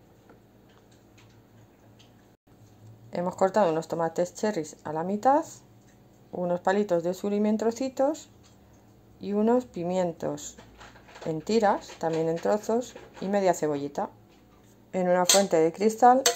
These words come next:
vamos a ir añadiendo la pasta que hemos cocido. La cantidad va un poco a gusto. Añadimos una lata de maíz.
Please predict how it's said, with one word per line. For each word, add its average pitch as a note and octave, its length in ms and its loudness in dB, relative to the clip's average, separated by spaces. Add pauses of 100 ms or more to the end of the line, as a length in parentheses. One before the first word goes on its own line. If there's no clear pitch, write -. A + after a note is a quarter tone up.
vamos F3 360 0
a - 20 -4
ir F3+ 100 4
añadiendo A#3 720 6 (1080)
la D#3+ 180 2
pasta E3 540 2 (1200)
que G3 100 -4
hemos F3 200 -2
cocido. D3+ 460 -8 (4000)
La F#3 200 2
cantidad F3+ 440 4
va G3+ 120 2
un F3+ 100 -2
poco G#3 300 2
a F3 40 4
gusto. D3+ 380 -6 (720)
Añadimos F#3+ 720 2
una F#3 180 0
lata B3 480 2 (800)
de F3 140 0
maíz. D#3 560 -2